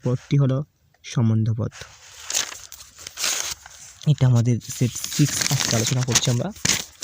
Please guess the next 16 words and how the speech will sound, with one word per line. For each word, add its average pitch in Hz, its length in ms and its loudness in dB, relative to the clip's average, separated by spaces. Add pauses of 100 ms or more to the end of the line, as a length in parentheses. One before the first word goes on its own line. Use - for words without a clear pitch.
(640)
এরপরের 117 420 2
দিনে 120 180 6
আমরা 113 160 4
সে-, - 340 -2
আহ, 117 240 6
কিছুক্ষণ 123 360 2
পরেই 127 320 4
আমরা 117 180 4
এখন 113 160 4 (560)
সেট - 200 2
সেভেনও 117 340 4
দিয়ে 110 120 6
দেবো, 113 260 0 (2250)
আধা 117 180 6
ঘন্টা 110 240 4
পড়বে। 117 320 -2